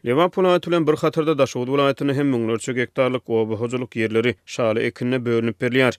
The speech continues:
Ýöne geçen ýyllardan tapawutlukda bu ýyl hasyl möhsümine ýangyç gytçylygy öz ýaramaz täsirini ýetirýär. Halyç we Kerke etraplaryna şaly ösdürip ýetişdirýän daýhan hojalyklaryň agdalary hem hasyl ýygnalanyň tehnikalara dizel ýangyjynyň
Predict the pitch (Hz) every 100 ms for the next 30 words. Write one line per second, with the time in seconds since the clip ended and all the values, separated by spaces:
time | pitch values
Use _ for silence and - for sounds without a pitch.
0 | - 110 107 110 202 202 180 175 170 156
1 | 143 143 135 127 131 120 139 120 139 143
2 | 127 120 110 123 131 127 131 139 123 -
3 | 117 113 110 - - - 85 - 117 127
4 | 117 120 117 117 113 110 120 - 120 98
5 | 113 120 120 - 139 117 - - 135 196
6 | 202 185 - 170 156 175 185 170 - 175
7 | 170 160 147 147 151 156 139 139 - -
8 | 131 131 127 120 123 127 120 127 123 -
9 | 131 131 113 107 110 113 110 135 123 -
10 | 131 120 - 135 135 139 139 143 - 131
11 | 120 117 117 123 131 131 110 120 110 120
12 | 123 120 127